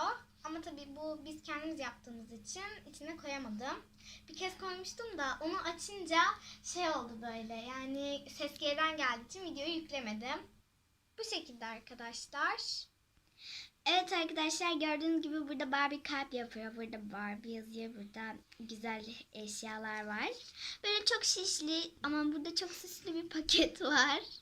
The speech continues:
Speaker 1: Hadi açalım.
Speaker 2: Bakalım ne çıkacak. Arkadaşlar,
Speaker 1: Böyle bir tane
Speaker 2: gördüğünüz
Speaker 1: yastık
Speaker 2: gibi.
Speaker 1: Barbie yazan. Çok şirin. Sarı.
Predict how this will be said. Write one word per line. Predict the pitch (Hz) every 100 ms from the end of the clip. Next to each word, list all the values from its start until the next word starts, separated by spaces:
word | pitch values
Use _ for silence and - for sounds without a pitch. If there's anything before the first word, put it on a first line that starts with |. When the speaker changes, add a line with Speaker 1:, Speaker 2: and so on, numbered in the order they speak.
| -
Speaker 1:
Hadi | 330 285
açalım. | 277 - 220 254 311 - - - - - -
Speaker 2:
Bakalım | 208 - 233 240 294
ne | 330 330
çıkacak. | - 262 240 226 220 220 269 - - - - _ _ _ _ - - - - _
Arkadaşlar, | 330 370 539 539 480 508 571 539 539 - 494 480 453 440 427 427
Speaker 1:
Böyle | 330 339 339
bir | 330
tane | 339 311
Speaker 2:
gördüğünüz | 339 339
Speaker 1:
yastık | 311 453 440
Speaker 2:
gibi. | 403
Speaker 1:
Barbie | 285 277 269 254
yazan. | 240 226 233 254 320
Çok | 339 330
şirin. | - 339 311 302 302 294 311 311
Sarı. | 247 233 254